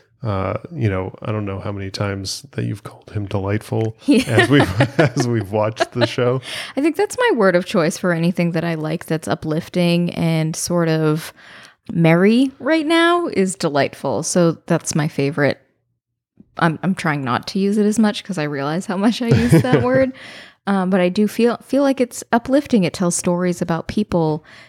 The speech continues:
Speaker 2: as well as stories about food. I think some of the best things that we watch that are food related do that as opposed to it just being about a dish or whatever. But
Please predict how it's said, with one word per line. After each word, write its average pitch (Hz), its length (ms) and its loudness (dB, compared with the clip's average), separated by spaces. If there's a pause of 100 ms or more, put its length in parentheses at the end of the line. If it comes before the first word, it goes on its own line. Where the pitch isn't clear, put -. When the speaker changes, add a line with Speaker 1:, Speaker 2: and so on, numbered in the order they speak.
(140)
Speaker 2:
as 175 200 2
well 180 480 2
as 156 640 -2 (500)
stories 165 1040 0 (420)
about 175 360 4
food. 160 440 4 (460)
I 180 100 4
think 170 420 -2 (400)
some 170 260 2
of 160 140 0
the 165 80 2
best 151 400 0
things 151 360 -2
that 139 200 -4
we 151 120 0
watch 151 520 -4
that 151 240 -6
are 147 180 -6
food 143 300 -4
related 160 600 -4
do 170 220 6
that 123 420 0
as 165 140 -2
opposed 143 340 -2
to - 80 -6
it - 120 -10
just - 320 -6
being - 280 -8
about - 440 -8 (720)
a 170 100 -2
dish 160 420 0
or 156 100 -4
whatever. 160 600 2
But 160 260 2